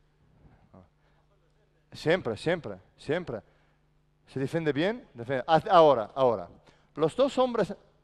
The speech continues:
cuatro y cinco. Ey, ey, ey, ey. Ahora, cuatro y cinco empieza a moverse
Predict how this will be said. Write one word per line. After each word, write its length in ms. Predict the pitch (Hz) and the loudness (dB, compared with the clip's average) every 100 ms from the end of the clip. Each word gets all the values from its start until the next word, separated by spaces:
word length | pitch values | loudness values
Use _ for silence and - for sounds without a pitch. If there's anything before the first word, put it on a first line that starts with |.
| _ _ _ _ _ _ | _ _ _ _ _ _
cuatro 580 | 170 208 - 208 214 - | 0 0 2 0 0 -2
y 140 | 170 | -8
cinco. 640 | - 190 156 - 104 120 _ | -6 -8 -8 -8 -8 -10 _
Ey, 260 | 147 156 107 - _ - | 0 0 0 -10 _ -4
ey, 280 | 139 131 - | 0 0 -2
ey, 200 | 131 127 | -4 -2
ey. 200 | 110 98 | -6 -4
Ahora, 340 | 123 135 104 87 - _ _ | 0 2 0 -6 -20 _ _
cuatro 340 | - 226 240 226 | -2 -2 -2 -6
y 80 | |
cinco 500 | - 180 147 135 151 - _ _ _ _ _ - | -6 -8 -8 -8 -8 -10 _ _ _ _ _ -12
empieza 680 | 135 - 190 - 208 208 - _ _ _ _ _ _ _ _ 127 | -12 -4 -4 0 -2 -2 -10 _ _ _ _ _ _ _ _ -10
a 60 | |
moverse 600 | 127 139 156 - 160 156 | -6 -4 -4 -4 -6 -6